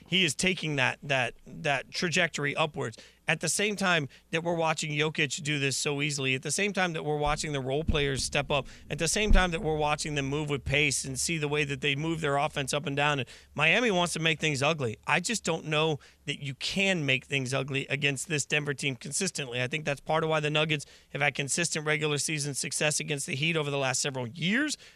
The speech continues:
I think it's part of why they will in this series as well. All right, we'll keep breaking it down 'cause obviously tomorrow night, Thursday, is the start of the N B A Finals. All eyes will be on that.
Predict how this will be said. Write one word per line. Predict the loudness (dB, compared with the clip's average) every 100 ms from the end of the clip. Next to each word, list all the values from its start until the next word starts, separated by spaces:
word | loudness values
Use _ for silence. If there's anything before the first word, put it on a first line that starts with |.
| -10
I | -4
think | -2
it's | -4
part | 0 2 2
of |
why | 2 2
they | 2
will | 2 2 0 -4 -14 -2
in | 0
this | 0 0
series | 0 -2 -4
as | -6 -8
well. | -10 -12 -18 -20 -6 0
All |
right, | 4 4 2
we'll | 0 2 2
keep | 2 2
breaking | 2 4 2
it | 4
down | 2 2
'cause | 2
obviously | 2 4 2 0 -2
tomorrow | -2 2 4 4 4
night, | 6 4 2 -8 -20 -4
Thursday, | 2 2 2 2 0
is | 0 -2
the | 0 0
start | 0 2 2 2 0
of | 0
the | 2
N | 2
B | 4 2
A | 4
Finals. | 4 2 2
All | 2 2 4
eyes | 4 4
will | 2 2
be | 4
on | 4 4
that. | 4 2